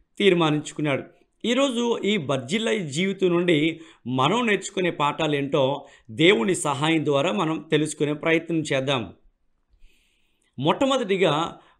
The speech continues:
బర్జిల్లయి అనే మాటకు అర్థము ఇనుము వంటివాడు అని అర్థం. ఇనుము చాలా బలంగా ఉంటుంది, మనకు తెలుసు కదా. ఇనుము ఎంత బలంగా, దృఢంగా ఉంటుందో బర్జిల్లయి కూడా అంతే బలవంతుడు,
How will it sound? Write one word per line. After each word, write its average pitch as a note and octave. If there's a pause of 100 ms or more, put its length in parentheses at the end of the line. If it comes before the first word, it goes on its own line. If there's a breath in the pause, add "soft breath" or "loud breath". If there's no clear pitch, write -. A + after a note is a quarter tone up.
బర్జిల్లయి E3+
అనే D#3
మాటకు D3+
అర్థము D3 (300 soft breath)
ఇనుము E3+
వంటివాడు E3+
అని D3+
అర్థం. A#2+ (400 soft breath)
ఇనుము F#3 (100)
చాలా C3+
బలంగా C#3+
ఉంటుంది, D3+
మనకు A#2+
తెలుసు E3
కదా. D3+ (340 loud breath)
ఇనుము A3
ఎంత C#3
బలంగా, D3+
దృఢంగా C#3+
ఉంటుందో D3+ (320)
బర్జిల్లయి B2+
కూడా E3+ (340 soft breath)
అంతే D3
బలవంతుడు, D#3+